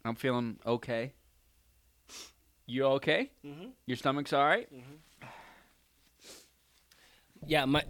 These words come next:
Speaker 2: my stomach feels like I just drank about two pints of milk. <laughs>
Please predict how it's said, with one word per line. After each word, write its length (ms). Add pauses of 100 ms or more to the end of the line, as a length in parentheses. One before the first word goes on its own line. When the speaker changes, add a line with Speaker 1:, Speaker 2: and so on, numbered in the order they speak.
Speaker 2:
my 120
stomach 340
feels 280
like 160
I 120
just 240
drank 260
about 360 (360)
two 180
pints 540
of 360
milk. 420 (1120)
<laughs> 40